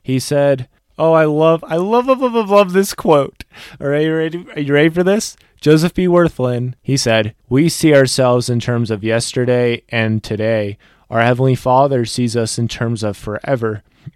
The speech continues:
Although we might settle for less, Heavenly Father won't,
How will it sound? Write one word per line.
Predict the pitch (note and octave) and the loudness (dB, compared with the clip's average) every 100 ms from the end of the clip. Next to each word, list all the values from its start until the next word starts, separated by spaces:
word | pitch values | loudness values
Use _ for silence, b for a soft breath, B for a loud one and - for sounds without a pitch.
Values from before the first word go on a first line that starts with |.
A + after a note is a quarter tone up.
| _ | _
Although | - C#3+ C#3+ D#3+ D#3+ | 2 2 4 4 4
we | D3 | 4
might | D3 D3 D3 | 4 2 -2
settle | - D3 C3+ D3 | -2 2 4 2
for | - C#3 | 0 -2
less, | B2 B2+ C#3+ - | 0 0 -2 -6
Heavenly | A#2 A#2+ C#3 C#3+ | -6 -2 -2 -2
Father | - B2+ C3+ E3+ | -2 -2 0 -2
won't, | C3 B2 D#3 F3+ | -2 -2 -2 -4